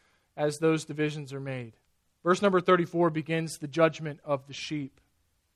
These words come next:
And really, these are mirrored as we read them. No doubt you saw that, that these are two mirrored judgments. But let me draw your attention to verse number thirty-four.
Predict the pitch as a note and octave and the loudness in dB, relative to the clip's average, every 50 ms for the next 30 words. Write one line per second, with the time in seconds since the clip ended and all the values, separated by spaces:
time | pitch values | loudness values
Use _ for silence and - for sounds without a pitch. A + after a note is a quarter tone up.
0 | _ _ _ _ _ _ _ _ _ _ _ _ _ _ _ _ _ - F#3+ G#3 | _ _ _ _ _ _ _ _ _ _ _ _ _ _ _ _ _ 2 4 6
1 | A#3 B3+ A#3+ G#3+ G3+ G#3+ F#3 G3 G3 F#3 F#3 G3+ G#3 G#3 G#3 G#3+ G#3+ F#3 F3+ E3 | 6 6 6 6 4 2 2 2 2 4 4 6 8 8 8 8 8 6 4 2
2 | - F3+ F#3+ F3 F#3+ F#3+ F#3 F3+ G3+ G3 F#3+ F#3 F3+ F3 F3 F3+ F3+ F#3+ F3+ E3 | 2 0 4 8 10 10 10 8 4 2 2 2 4 6 8 8 8 8 6 0
3 | D3 - - - F#3+ F#3+ F#3+ F#3 F3+ F#3 F3+ F#3 F#3 F#3+ F3+ E3 D3 D#3+ F#3 E3+ | -8 -6 0 4 6 8 8 6 6 4 4 4 4 2 0 -6 -4 -4 -4 -2
4 | E3+ E3 D#3 - - - G3+ F#3+ F3+ F3 _ _ _ _ - D#3 E3 F3+ F#3+ G3 | -2 -4 -4 -4 -2 -2 0 0 0 -2 _ _ _ _ -8 -2 2 4 6 8
5 | G3 F#3+ F#3 F3+ F3+ E3+ - - _ _ _ _ _ _ _ _ _ - C#3 B2+ | 8 8 8 8 6 4 0 -6 _ _ _ _ _ _ _ _ _ -14 0 4
6 | F3+ F3+ F3+ - - D#3+ F3+ F3+ F3 E3+ E3 - - - - - F#3 F#3+ A3 B3 | 6 8 8 6 4 0 -4 -4 -4 -4 -8 -10 -10 -8 -4 -2 0 2 2 2
7 | C4 G#3+ G3 A3 G#3+ G#3 G#3 G3+ G3 - G#3 F#3 - F#3 F#3 D#3+ F3 F3 E3+ - | 0 0 4 4 6 6 6 4 4 2 0 -2 -2 -4 -4 0 0 0 0 0
8 | F#3 F#3 E3+ D#3+ - - F#3 F3+ F3+ F3 - F3+ E3 D#3 C#3+ C#3 C#3 C#3+ | -2 -4 -4 -2 2 4 4 4 4 2 -2 0 0 2 4 2 2 0